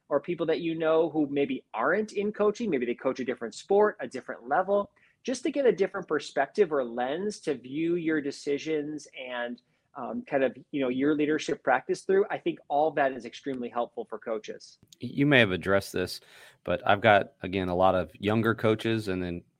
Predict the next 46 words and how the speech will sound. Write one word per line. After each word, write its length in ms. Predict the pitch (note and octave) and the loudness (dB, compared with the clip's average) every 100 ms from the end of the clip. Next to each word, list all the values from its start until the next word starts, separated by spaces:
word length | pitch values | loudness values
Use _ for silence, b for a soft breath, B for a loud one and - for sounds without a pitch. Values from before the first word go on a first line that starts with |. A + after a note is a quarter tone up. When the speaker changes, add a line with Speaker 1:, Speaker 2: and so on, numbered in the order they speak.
| - | -2
Speaker 2:
coaches 560 | G#2 G#2 G2 - - | -2 0 -4 -4 -10
who 100 | G2+ | -8
just 280 | F2+ G#2+ - | -2 -2 0
wanna 140 | G#2 F2 | 0 0
get 180 | E2+ | -2
better, 440 | F2 C3+ G#2+ G2+ - B B B | 4 6 6 4 0 B B B
and 240 | - F#2+ F#2 | -4 -2 0
maybe 240 | F#2+ F#2+ | 0 0
they're 160 | F#2 G2 | 2 2
not 160 | G2 | 2
alert 340 | F#2+ F2+ F#2+ F#2 | 2 2 0 -2
to, 280 | G2+ F#2+ F#2 - | -2 0 0 -4
to 140 | G2+ | -6
some 220 | G2 A2+ A2 | -2 0 2
of 140 | G2+ | 0
the 80 | G2 | 0
things, 360 | - G#2+ G2+ | 0 0 0
especially 420 | F2+ - F#2+ - F#2+ | -4 -4 -4 -2 -2
in 40 | |
their 140 | F2+ | -2
leadership 440 | F2 F#2 F#2+ - E2+ | -2 -2 -2 -4 0
practices, 540 | F#2 F2 F#2+ - F#2 | 0 0 -4 -6 -4
that 100 | F#2 | -4
maybe 200 | F2 F2+ | -4 -4
they 100 | F2 | -4
should 240 | E2 G2+ F2 | -2 -4 0
be, 220 | F#2 G#2 | 0 2
or 100 | F2+ | 0
they're 80 | E2+ | -2
just 200 | F2+ F#2 | -6 -8
looking 200 | E2+ D#2+ | -8 -10
to 80 | |
grow. 500 | E2 F#2 F#2+ F2+ F2 - b b b - | -8 -2 0 0 -2 -8 b b b 2
But 320 | G2+ G2 - _ - - | 4 4 2 _ -20 0
maybe 300 | A2 A#2 A2 | 4 6 4
the 140 | G2+ _ F#2+ | 2 _ 0
biggest 520 | A2+ A#2 B2+ A#2 - | 4 6 6 2 -10
common 460 | - A#2+ A#2+ A#2 A2 | -4 2 4 4 2
mistake 760 | G2 - - G2 F#2 F2 - _ b b b b - | -2 -6 -6 -4 -2 -4 -10 _ b b b b 0
as 180 | F#2+ F2+ | 0 2
it 140 | F#2+ | -2
pertains 600 | - F#2 F#2 F#2+ F#2 - | -4 -6 -4 -4 -4 -8
to 140 | - F2 | -10 -6
leadership 560 | F2 E2+ D#2+ E2+ E2 | -6 -6 -8 -10 -10
and 100 | D2+ | -12
coaching. 460 | - D2+ D2 C2 | -14 -14 -14 -18